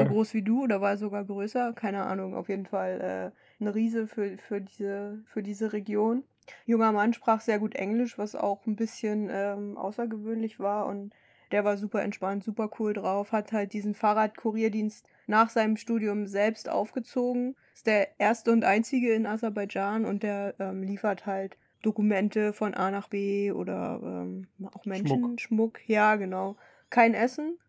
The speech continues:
Speaker 2: ähm, aber so alles andere, was hin und her geliefert werden muss in der Stadt. Und er hat uns auch ein Video gezeigt, was sie mal, äh, aufgenommen haben, wie sie mit einem, mit, mit so einem Kurierfahrrad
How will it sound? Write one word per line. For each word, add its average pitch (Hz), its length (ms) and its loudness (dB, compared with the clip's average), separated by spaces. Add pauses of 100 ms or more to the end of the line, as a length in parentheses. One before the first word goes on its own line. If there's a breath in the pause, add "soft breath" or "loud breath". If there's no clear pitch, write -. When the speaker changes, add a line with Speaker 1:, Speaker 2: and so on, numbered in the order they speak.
Speaker 2:
ähm, 208 800 -2
aber 196 580 -4 (100)
so 208 200 0
alles 196 260 2
andere, 196 360 0
was 190 200 -6
hin 208 100 -4
und 196 180 -6
her 196 140 -4
geliefert 196 400 -4
werden 196 220 0
muss 208 200 -2
in 202 120 -4
der 208 120 -4
Stadt. 202 380 -4 (300 loud breath)
Und 208 60 -2
er 202 80 2
hat 202 60 2
uns 220 140 4
auch 202 140 6
ein 214 160 2
Video 226 200 2
gezeigt, 214 440 2
was 214 160 0
sie 220 60 0
mal, 208 280 2
äh, 190 480 -2
aufgenommen 208 580 2
haben, 196 280 0
wie 202 100 -4
sie 202 160 -6
mit 196 220 -8
einem, 196 440 -10 (380 soft breath)
mit, 202 320 -4
mit 214 200 4
so 190 180 -4
einem 190 420 -4 (160)
Kurierfahrrad 214 1000 4